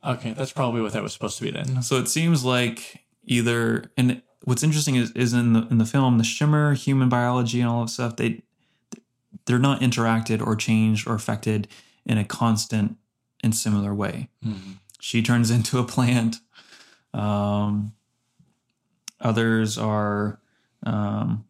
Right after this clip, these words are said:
Speaker 2: kind of changed completely from the inside out. Others are absorbed in, in from the, the Shimmer. So it's, it's not consistent.
Speaker 1: Yeah.
Speaker 2: So, uh, it's very possible that, you know, plants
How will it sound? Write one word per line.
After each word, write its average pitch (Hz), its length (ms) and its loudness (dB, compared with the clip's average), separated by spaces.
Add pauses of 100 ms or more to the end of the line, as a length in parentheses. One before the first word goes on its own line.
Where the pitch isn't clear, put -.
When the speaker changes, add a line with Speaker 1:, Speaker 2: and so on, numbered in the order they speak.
Speaker 2:
kind 113 220 -6
of 104 240 -10 (120)
changed 110 720 0 (160)
completely 113 680 0
from 110 220 0
the 107 140 2
inside 107 420 -4
out. 143 440 0
Others 113 340 0
are 98 120 -4
absorbed 110 540 0
in, 131 420 0 (200)
in - 280 -6
from 127 320 0
the, 123 400 -2 (540)
the 127 120 0
Shimmer. 127 420 0
So 123 200 -2
it's, 117 180 -4
it's 120 180 -4
not 143 300 -2
consistent. 117 720 0 (180)
Speaker 1:
Yeah. 98 200 -4 (260)
Speaker 2:
So, 104 540 -2 (680)
uh, 113 240 -2
it's 127 180 0
very 139 240 2
possible 113 760 0
that, 104 460 -2
you - 80 0
know, 104 120 0
plants 107 640 -2